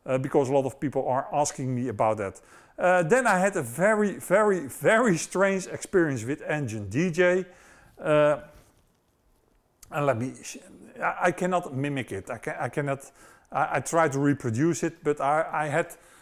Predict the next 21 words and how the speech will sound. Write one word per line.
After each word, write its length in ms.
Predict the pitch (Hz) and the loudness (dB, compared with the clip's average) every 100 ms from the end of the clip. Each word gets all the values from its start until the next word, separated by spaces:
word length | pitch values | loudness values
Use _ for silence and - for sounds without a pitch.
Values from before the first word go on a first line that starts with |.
| _ _ - | _ _ 0
uh, 280 | 135 135 135 | 2 2 0
this, 400 | 127 139 - - | 0 0 -2 -8
uh, 520 | 147 127 127 127 131 | -4 0 0 0 -2
Engine 280 | 160 147 127 | -6 -4 -4
D 180 | 117 165 | 0 0
J 260 | 143 156 143 | 2 2 4
user, 540 | 147 139 120 131 123 - _ _ _ - | 2 2 0 -2 -2 -12 _ _ _ -6
uh, 300 | 131 135 135 | 0 2 4
who 300 | 139 143 139 | 4 4 2
was 340 | 127 131 120 | 2 0 2
using 300 | 156 147 127 | 0 0 0
the 140 | 117 - | -4 -4
Engine 340 | 139 123 120 | -6 -4 -6
Prime, 400 | - 139 127 120 - _ 277 165 | 0 2 2 -2 -10 _ -14 -8
uh, 200 | 127 113 | -6 -4
cleaner, 520 | - 175 185 165 165 - _ | 2 2 4 2 0 -6 _
which 160 | - 131 | -8 -6
is 160 | 143 127 | -6 -2
my 180 | 143 | 0
tool 220 | 143 156 127 | 0 -2 -2
re-, 340 | 123 131 | 0 0